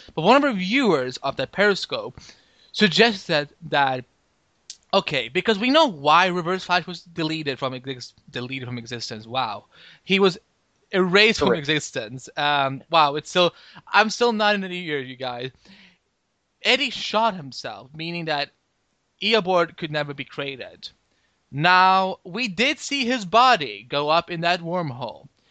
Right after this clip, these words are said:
Speaker 1: And this viewer suggested that what if Eddie Fahn is saved on Earth two, meaning that Eobard Thawne can come back. Because all that we, you know, we don't need to have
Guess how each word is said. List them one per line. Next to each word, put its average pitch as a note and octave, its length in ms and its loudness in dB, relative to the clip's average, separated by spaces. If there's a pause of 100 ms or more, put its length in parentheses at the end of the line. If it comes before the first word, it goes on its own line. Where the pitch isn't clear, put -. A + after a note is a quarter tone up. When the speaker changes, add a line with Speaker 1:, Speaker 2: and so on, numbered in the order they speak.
(300)
Speaker 1:
And G3 160 4
this C4+ 180 -2
viewer A3+ 380 -4
suggested E3 400 -6
that C3+ 160 -6
what G#3+ 320 4
if C4+ 420 -4 (1000)
Eddie B3 220 4
Fahn B3+ 420 4
is F#3+ 180 0
saved C3 880 -2 (500)
on C3 200 -10 (100)
Earth C#3+ 380 -4
two, B2 520 -4 (600)
meaning C4 400 4
that G#3 180 2
Eobard F#3+ 380 2
Thawne A#3+ 340 4
can E3 140 -6
come C#3+ 420 -2
back. - 640 -2 (340)
Because F#3 580 4 (440)
all D#4 260 8
that B3+ 160 4
we, A3+ 80 -12
you B3+ 100 -4
know, A3 140 0
we G3 180 -6
don't D4+ 160 0
need C#4 200 -2
to A3+ 60 -4
have F#3+ 220 -2